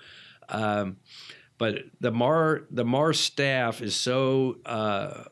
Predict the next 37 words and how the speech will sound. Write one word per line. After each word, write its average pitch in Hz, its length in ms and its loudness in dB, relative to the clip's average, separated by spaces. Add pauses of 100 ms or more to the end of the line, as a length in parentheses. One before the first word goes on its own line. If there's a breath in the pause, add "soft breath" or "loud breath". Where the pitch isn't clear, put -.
(140)
ex-, - 180 -6
so 147 260 2
experienced 131 840 2
and 104 160 2
have 101 140 -2
seen 127 360 0
so 127 240 2
many 120 360 0
different 120 580 -2 (180)
people 143 360 0
from 104 180 -4
different 113 320 -4
departures, 107 800 -2
and 104 240 -4
they 101 180 0
share 117 680 0
everything 101 680 -4 (440 loud breath)
in 101 140 -4
terms 113 380 0
of 98 100 0
a 95 60 -2
team 117 320 0
approach. 110 420 0
They're 107 80 -2
not 107 260 -4
individually 117 800 2
figuring 110 640 -2
out 101 420 -4 (280 loud breath)
what 101 200 -2
we 117 100 0
each 110 400 -4
need 113 220 -4
to 107 60 -4
do 107 300 0
for 107 180 -8
each 101 300 -6
person. 131 500 -4